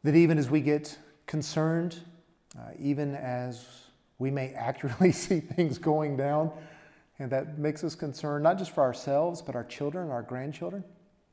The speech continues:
for those around us. Thank you for showing us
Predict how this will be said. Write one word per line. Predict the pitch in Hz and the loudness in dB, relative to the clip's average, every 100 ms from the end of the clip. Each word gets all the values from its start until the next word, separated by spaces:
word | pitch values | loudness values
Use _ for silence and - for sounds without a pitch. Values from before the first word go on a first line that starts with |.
| _ _ _ _ | _ _ _ _
for | - | -10
those | 123 135 117 | -4 -4 -4
around | 113 113 151 | -4 -6 -6
us. | 170 - - _ _ _ _ _ _ _ _ _ _ - | -8 -14 -20 _ _ _ _ _ _ _ _ _ _ -4
Thank | 170 170 | -2 -2
you | 180 175 | -2 -4
for | 165 - 135 135 135 135 - - _ _ _ _ _ _ _ _ _ | -6 -4 -2 -2 -2 -8 -20 -20 _ _ _ _ _ _ _ _ _
showing | - - 143 139 143 131 | -20 -12 -6 -4 -4 -6
us | 131 | -10